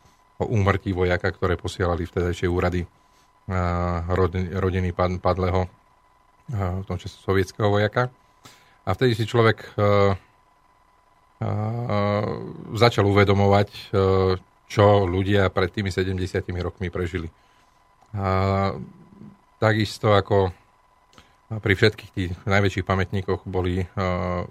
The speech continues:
veľké pomníky, e, miest hrdinov Gorod Geroj, ktoré boli udené, e, mestám, ktoré, e, zažili najväčšie tlaky alebo boli ocenené teda, a, týmto titulom.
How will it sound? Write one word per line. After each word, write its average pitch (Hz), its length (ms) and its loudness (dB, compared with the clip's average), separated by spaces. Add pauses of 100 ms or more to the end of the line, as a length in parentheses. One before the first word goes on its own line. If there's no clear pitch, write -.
(800)
veľké 98 320 -2
pomníky, 95 640 -2
e, 92 60 -4 (1120)
miest 95 320 -2
hrdinov 92 400 -2
Gorod 92 320 0
Geroj, 92 400 0 (240)
ktoré 92 320 -4
boli 95 160 -6
udené, 95 560 0
e, - 20 -14 (540)
mestám, 92 480 -6
ktoré, 87 320 -4
e, - 20 -20 (1700)
zažili 92 560 0
najväčšie 90 560 -4
tlaky 90 320 0
alebo 87 320 -2 (960)
boli 87 160 -2
ocenené 87 480 -2
teda, 90 320 -2
a, - 20 -14 (1400)
týmto 90 320 -4
titulom. 101 640 0